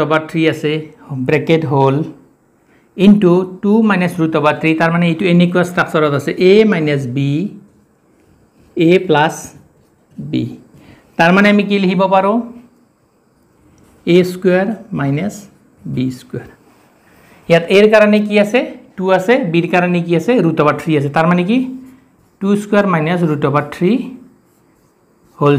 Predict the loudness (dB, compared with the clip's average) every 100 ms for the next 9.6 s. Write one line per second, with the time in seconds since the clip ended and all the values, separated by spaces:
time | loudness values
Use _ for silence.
0 | -2 -10 -12 -12 -18 _ _ _ _ _
1 | 0 2 4 4 2 2 0 0 -2 -2
2 | 0 2 2 2 0 -2 -4 -16 -12 -8
3 | -4 0 2 2 0 0 -2 -2 -2 -2
4 | -2 -2 -4 -6 -6 -8 -8 -10 -20 _
5 | _ _ _ _ _ -20 _ 0 2 2
6 | 4 4 2 0 0 2 2 2 2 2
7 | 0 -4 -18 -14 -8 -8 -10 -18 -20 _
8 | _ _ _ _ _ _ _ _ _ -8
9 | -2 2 2 2 2 2